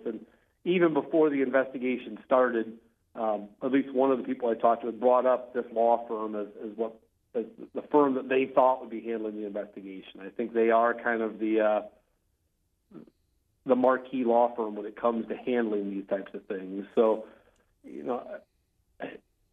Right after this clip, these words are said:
my guess and my hope is that we're gonna get some answers here sometime in the month of July before, you know,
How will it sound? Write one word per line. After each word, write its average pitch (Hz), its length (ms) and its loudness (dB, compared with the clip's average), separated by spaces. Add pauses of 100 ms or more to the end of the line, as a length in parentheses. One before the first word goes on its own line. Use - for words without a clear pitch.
(1400)
my 131 240 6
guess 139 500 4
and 127 100 -4
my 117 140 2
hope 175 480 4
is 120 180 -8
that 117 260 -6
we're 131 180 -6
gonna 120 160 -2
get 113 180 -8
some 104 140 -12
answers 120 480 0
here 110 380 2
sometime 117 420 0
in 107 100 -4
the 104 60 -6
month 110 220 -2
of 95 100 -16
July 113 560 2
before, 113 800 0 (680)
you 113 80 -10
know, 107 200 -8